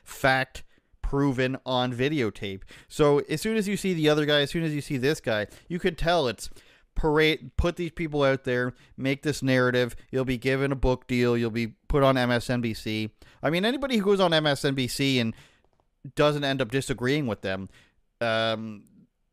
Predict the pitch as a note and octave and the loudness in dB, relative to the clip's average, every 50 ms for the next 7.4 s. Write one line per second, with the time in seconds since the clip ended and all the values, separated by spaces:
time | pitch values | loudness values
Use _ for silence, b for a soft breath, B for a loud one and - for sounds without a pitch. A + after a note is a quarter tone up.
0 | _ _ - C3 A#2+ - C#3+ C#3+ - E3 F3 F3+ F3 F#3+ F#3 E3 D3+ D3 C#3+ C#3 | _ _ -18 -16 -8 -6 -6 -4 -2 0 2 4 4 6 6 8 8 8 8 6
1 | C3 A#2 - - - - - - - - - - C#3 C3 B2 G#2 A2 B2 D3+ F3 | 4 2 0 -4 -2 -2 -2 -4 -4 -6 -2 0 2 0 0 2 2 4 6 6
2 | D3 A2+ F#2+ F#2+ G2+ G2+ G#2+ A#2+ C3+ - - A2 G#2+ A2 A#2+ - - D3+ E3+ F#3+ | 6 4 2 0 -2 -2 -2 -2 -6 -6 -6 -8 -6 -6 -6 -6 -4 -2 -2 0
3 | F3 C#3+ - D3 C#3+ - - - B2 B2 A#2 - - D#3+ F#3 F#3 F3+ - D#3+ D3+ | 0 0 0 -2 -2 -2 -4 -6 -6 -6 -4 -2 -2 -2 -2 -2 -2 -2 -4 -4
4 | D3 C#3 B2+ - - C#3+ C3+ B2+ A#2+ B B B B B B B B B D3 D3+ | -4 -4 -6 -4 -4 -4 -4 -4 -4 B B B B B B B B B 0 0
5 | C#3+ A#2 A#2+ A#2+ A2 B2+ C3 C#3 C#3+ C3+ C3 B2+ A#2+ A2+ A2+ - - A#2+ _ _ | 2 0 -6 -4 0 2 4 4 4 4 4 2 0 -2 -4 -6 -10 -14 _ _
6 | _ - - B2+ B2 C3 B2 B2 B2 A#2+ A#2 - A#2+ A#2 A2+ A2 A2+ G#2+ G2+ - | _ -16 -12 -6 0 2 2 2 2 0 -2 -2 -2 -4 -2 0 -2 -2 -2 -6
7 | - - A#2+ B2 A#2 F#2+ - | -6 -2 -2 -2 -2 -2 -8